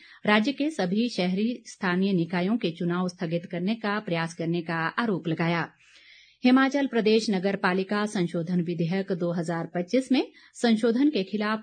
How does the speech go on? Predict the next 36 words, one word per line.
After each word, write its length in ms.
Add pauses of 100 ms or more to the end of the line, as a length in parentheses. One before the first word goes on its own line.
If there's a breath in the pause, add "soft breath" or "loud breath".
(140)
विपक्षी 520
विधायकों 480
ने 240
अपना 320
कड़ा 280
विरोध 420 (100)
दर्ज 260
कराया। 440 (380 loud breath)
विपक्षी 520
विधायकों 460
ने 100
कहा 260
कि 200
ये 160
संशोधन 640
विधेयक 400 (440 soft breath)
जनभावना 640
और 220
स्थानीय 380
लोगों 280
के 160
विरोध 360
के 240
बावजूद 460 (120)
लाए 180
गए 200
हैं। 280 (720 soft breath)
शहरी 360
विकास 400
मंत्री 340
विक्रमादित्य 760
सिंह 240
की 240
गैर 360
मौजूदगी 560
में 240